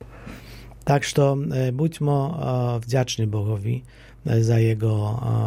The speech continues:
e, przysutność, za jego lubow, e, za jego, e, bezgraniczną, bezgraniczną opiekę.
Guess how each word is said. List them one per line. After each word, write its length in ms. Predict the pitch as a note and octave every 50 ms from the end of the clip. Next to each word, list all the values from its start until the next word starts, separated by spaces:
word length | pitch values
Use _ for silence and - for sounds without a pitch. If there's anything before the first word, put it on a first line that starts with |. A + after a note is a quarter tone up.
| G#2+ G#2+ G#2+
e, 40 | G#2+
przysutność, 800 | - A2+ A2 - - C3 C3+ C3+ - A#2+ A#2 A2+ A2+ - - -
za 200 | A#2 G#2+ G#2+ G#2+
jego 240 | G#2 G#2+ G2+ G2+ G2
lubow, 520 | F#2+ G2 G2 G2+ A2 A2+ A#2 A2+ - - - - - - - - - - - -
e, 340 | A#2+ A2+ A2 A2+ A2 G#2+
za 140 | G2+ G#2+ A2
jego, 560 | G#2+ G#2+ G#2+ A2 G#2+ G#2+ A2 A2 G#2+ G#2+ G#2+ - - - - - - -
e, 540 | B2 A#2 A2+ A2 A2 G#2+ G#2+ G#2+ G#2+ G#2 G#2 G#2 G#2
bezgraniczną, 840 | G#2 A#2 B2 A2+ A2+ A2+ A2+ A2 A#2 B2+ C3 B2 - - B2 A2+
bezgraniczną 840 | G#2+ G#2+ G2 - - G#2+ G#2+ G#2 G#2+ A2 - - - A2+ A2 G#2+ G#2 - - - - - - -
opiekę. 560 | A#2 A2 - G#2+ G2 - - - B2 A#2